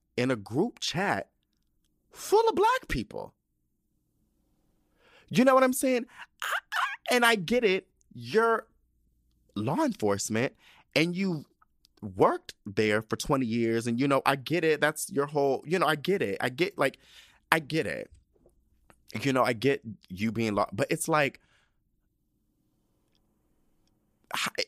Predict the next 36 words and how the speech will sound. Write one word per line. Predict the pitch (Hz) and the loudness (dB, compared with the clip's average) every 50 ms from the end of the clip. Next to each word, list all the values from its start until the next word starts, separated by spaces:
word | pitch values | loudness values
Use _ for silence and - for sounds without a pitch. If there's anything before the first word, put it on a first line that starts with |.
| - - | 0 2
I | - 160 190 | 4 4 4
was | 196 202 190 | 4 2 2
so, | - - - - 156 160 165 165 160 156 151 - - _ - - | 0 0 0 2 2 2 2 2 2 0 -2 -4 -6 _ -4 0
I'm | - 147 156 165 | 2 2 2 0
still | - - - 330 370 - | -2 -4 -2 -4 -4 -4
dumbfounded, | 190 123 101 101 101 - 110 107 107 104 | -4 -4 -4 -4 -2 -2 -2 0 0 -2
clearly, | 101 - 208 - 120 117 127 127 | -2 -4 -4 -2 -2 0 -2 -2
'cause | 123 135 | 0 0
I | 135 131 131 | -2 -2 0
could | - 143 120 | 0 0 0
barely | 120 139 143 143 143 131 | 2 2 2 2 0 -2
even | 135 139 139 135 | -2 -2 -4 -4
think. | - - 139 107 - - _ _ _ _ _ _ _ _ _ _ _ _ _ _ | -2 -4 -4 -4 -6 -10 _ _ _ _ _ _ _ _ _ _ _ _ _ _
How | _ - - - 151 170 | _ -8 -2 0 0 0
dare | 170 127 131 151 165 175 | 0 0 0 0 0 0
you | 160 127 127 131 123 - - | 0 0 0 -2 -2 -4 -8
put | - - 202 - - | -8 -8 -6 -2 0
that | 139 131 - - | 0 0 0 -2
in | 131 123 | -4 -4
a | 113 | -4
group | 95 87 123 156 - - | -4 -4 -4 -4 -4 -2
message? | 117 110 107 101 - - 90 87 85 - - - - _ _ _ | -2 -2 -2 -2 -4 -6 -4 -6 -6 -8 -10 -16 -18 _ _ _
First | - 392 427 - - | 2 2 2 2 2
off, | 165 165 165 | 0 0 2
how | 147 196 190 | 2 2 2
dare | 190 160 151 151 147 | 2 2 0 0 0
you, | 139 131 123 - _ _ | 0 -2 -4 -6 _ _
first | - 160 185 - - | 0 2 2 2 0
off, | 90 80 - - | -2 -2 -2 -2
put | - 120 - | -6 -4 -2
that | - 95 85 | -2 -4 -2
bullshit | 78 92 90 85 - - 87 82 - - | -2 -4 -4 -4 -4 -4 -4 -6 -6 -6
on | 82 80 78 78 73 71 71 - _ _ _ _ _ | -6 -4 -4 -6 -6 -8 -12 -14 _ _ _ _ _
your | - 101 107 | -2 -2 0
barbecue | 87 92 92 87 82 82 - - 92 | 2 2 0 0 0 -2 -6 -8 -8
pit | - - 92 82 80 80 - | -6 -4 -2 -2 -2 -4 -6